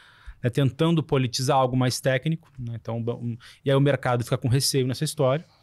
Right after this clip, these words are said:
Eh, e em relação ao fiscal, eh, até o governo anunciar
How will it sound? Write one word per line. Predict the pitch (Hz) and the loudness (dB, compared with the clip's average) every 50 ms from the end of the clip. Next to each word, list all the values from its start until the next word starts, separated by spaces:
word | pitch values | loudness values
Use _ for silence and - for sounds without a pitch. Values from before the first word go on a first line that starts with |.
| _ - - - - - - - - | _ -20 -20 -20 -20 -20 -20 -8 -4
Eh, | 139 139 147 | -2 -2 0
e | 160 196 220 | 2 2 0
em | 220 | 0
relação | - - 185 165 151 139 - - 147 139 | 0 0 2 2 2 2 0 0 0 2
ao | 135 117 | 0 0
fiscal, | - - - - - 151 175 202 208 170 143 131 131 135 | -2 -4 -8 -4 -2 0 0 2 2 0 0 -2 -2 -2
eh, | 131 131 - - - | -2 -2 -4 -4 -4
até | 143 135 - _ - 220 240 | -4 -4 -4 _ -2 0 0
o | 262 269 | 2 2
governo | 226 214 190 147 127 147 143 139 127 127 123 117 - | 2 0 0 2 2 2 2 4 4 2 2 2 0
anunciar | 131 131 131 131 127 120 - - - 131 120 117 107 98 | 0 0 0 0 0 0 -2 0 0 0 2 0 0 -4